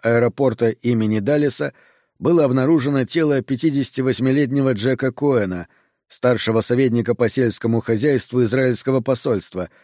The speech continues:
ставшего жертвой ограбления. Несмотря на отсутствие свидетелей, полиция продолжает вести расследование. «Благодарю вас». Сол не дослушал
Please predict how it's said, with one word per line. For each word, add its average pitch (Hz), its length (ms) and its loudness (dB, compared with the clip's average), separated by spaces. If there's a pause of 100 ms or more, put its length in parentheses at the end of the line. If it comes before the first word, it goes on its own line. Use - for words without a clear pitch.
(280)
ставшего 123 640 -2
жертвой 110 420 0
ограбления. 98 600 -4 (600)
Несмотря 127 540 0
на 123 140 2
отсутствие 120 520 -2
свидетелей, 139 680 -2 (400)
полиция 151 500 2
продолжает 123 720 0
вести 127 340 -2
расследование. 90 840 -4 (720)
«Благодарю 147 840 2
вас». 107 340 -6 (460)
Сол 127 320 0
не 120 100 2
дослушал 165 520 2